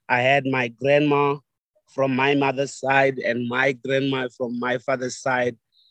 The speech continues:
uh, raising me. So I would move from Shayandima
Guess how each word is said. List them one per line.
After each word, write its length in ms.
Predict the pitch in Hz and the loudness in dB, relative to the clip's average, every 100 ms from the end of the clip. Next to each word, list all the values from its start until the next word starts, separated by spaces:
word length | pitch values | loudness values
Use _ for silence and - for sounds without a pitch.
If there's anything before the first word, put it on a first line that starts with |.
| _ - | _ -10
uh, 360 | 120 117 117 117 | -6 -4 -2 -2
raising 460 | 127 131 127 123 | -2 -2 -2 -2
me. 200 | 117 110 _ _ - | -4 -8 _ _ -20
So 160 | - 143 | -4 2
I 100 | 135 | 2
would 220 | 131 127 | 2 0
move 500 | 135 147 160 160 147 131 | 0 2 2 2 0 -6
from 340 | - 135 135 127 | -6 0 2 2
Shayandima 1120 | 127 123 143 135 143 147 147 131 135 135 135 | 0 -2 0 2 0 -2 -2 -2 0 0 -2